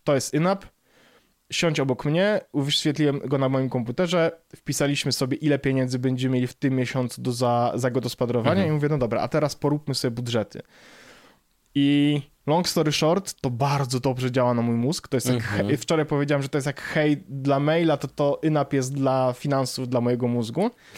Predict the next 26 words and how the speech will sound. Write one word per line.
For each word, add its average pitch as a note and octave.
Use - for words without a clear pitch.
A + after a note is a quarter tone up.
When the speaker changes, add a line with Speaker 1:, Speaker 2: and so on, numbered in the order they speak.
Speaker 1:
I -
Speaker 2:
Cie-, D#3
Speaker 1:
Paulina D#3
mu-, D3+
Speaker 2:
ciekawe, D3
co, -
jak C#3
traktują D3
pracowników. E3
<laughs> -
Speaker 1:
Tak, F#3+
no F3
mam G3+
nadzie-, G3
mam F#3+
nadzieję, F#3+
że E3+
dobrze. D#3
Speaker 2:
<laughs> -
Speaker 1:
Y, D#3
natomiast D#3+
Paulina D#3
powiedziała C#3+
wczoraj, B2+
że B2
ona B2